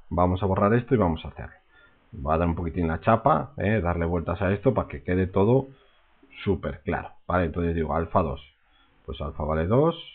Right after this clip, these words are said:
sería dos por uno, cero, menos uno por uno, uno.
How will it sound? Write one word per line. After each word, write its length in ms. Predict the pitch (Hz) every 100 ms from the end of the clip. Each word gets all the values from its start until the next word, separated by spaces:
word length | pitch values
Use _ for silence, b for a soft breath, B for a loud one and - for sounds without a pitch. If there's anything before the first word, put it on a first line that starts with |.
| -
sería 280 | 78 76 67
dos 380 | 71 85 80 - - _ _ _ _ _ _ -
por 200 | 73 76
uno, 260 | 80 85 -
cero, 400 | 113 127 156 - _ _ - _ _ _ -
menos 500 | 85 87 87 82 82 -
uno 440 | 92 98 127 - - _ _ _ _ _ _ _ _
por 160 | 82 78
uno, 180 | 73 90
uno. 360 | 135 95 73